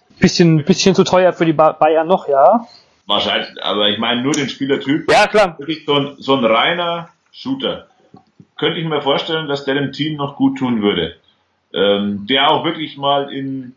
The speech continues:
Speaker 2: in engen Situationen in der Lage ist, die Dinger reinzuwerfen. Also, wie gesagt, man kann die Quoten ja kaum bemängeln, aber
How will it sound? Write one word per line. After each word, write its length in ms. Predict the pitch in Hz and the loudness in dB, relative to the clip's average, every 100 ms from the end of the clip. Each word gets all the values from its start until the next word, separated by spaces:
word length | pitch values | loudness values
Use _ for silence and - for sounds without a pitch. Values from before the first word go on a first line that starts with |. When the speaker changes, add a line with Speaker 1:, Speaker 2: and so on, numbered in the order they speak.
| _ _ - | _ _ -16
Speaker 2:
in 140 | 123 | -8
engen 340 | - 151 143 | -6 -2 -4
Situationen 680 | 127 117 117 - 120 123 120 | -6 -8 -10 -6 -6 -6 -6
in 60 | 113 | -4
der 100 | 107 | -2
Lage 400 | 104 120 120 120 | -2 -2 -2 -4
ist, 340 | 120 - - _ _ _ _ _ _ _ _ _ _ _ _ _ | -8 -14 -20 _ _ _ _ _ _ _ _ _ _ _ _ _
die 80 | 120 | -12
Dinger 240 | 117 123 113 | -6 -4 -2
reinzuwerfen. 680 | 104 - 101 98 92 87 - _ _ _ _ _ | -2 -6 -8 -8 -10 -16 -20 _ _ _ _ _
Also, 560 | - 95 98 98 98 95 _ _ _ _ - | -16 -12 -8 -6 -6 -10 _ _ _ _ -6
wie 80 | |
gesagt, 220 | 143 196 156 | -2 -2 -2
man 120 | 135 | -2
kann 160 | 151 | -2
die 80 | 180 | -2
Quoten 380 | 135 147 208 202 | 0 2 2 0
ja 120 | 185 - | -2 0
kaum 220 | 156 165 | -4 -4
bemängeln, 440 | 170 185 165 123 | -8 -6 -6 -4
aber 560 | 104 117 120 120 117 | -4 -2 0 0 0